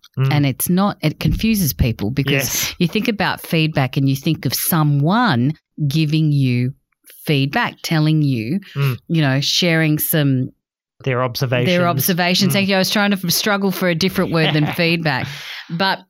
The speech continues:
Speaker 2: what feedback is when it relates to a job design is the degree to which I get a sense of how well, how effective I am
Speaker 1: Mm.
Speaker 2: just by doing my job.
Speaker 1: Mm.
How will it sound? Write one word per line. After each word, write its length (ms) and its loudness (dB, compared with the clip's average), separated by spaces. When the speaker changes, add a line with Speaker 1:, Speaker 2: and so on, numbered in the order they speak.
Speaker 2:
what 320 -2
feedback 880 -2
is 300 2
when 320 2
it 180 -6
relates 400 0
to 80 0
a 60 2
job 500 0
design 600 0
is 380 0
the 100 2
degree 680 0
to 240 0
which 640 -2
I 260 2
get 380 -2
a 60 0
sense 480 0
of 100 -4
how 300 0
well, 540 0
how 240 2
effective 600 -2
I 160 4
am 460 0
Speaker 1:
Mm. 220 -4
Speaker 2:
just 600 -2
by 180 2
doing 480 2
my 180 2
job. 380 -4
Speaker 1:
Mm. 300 0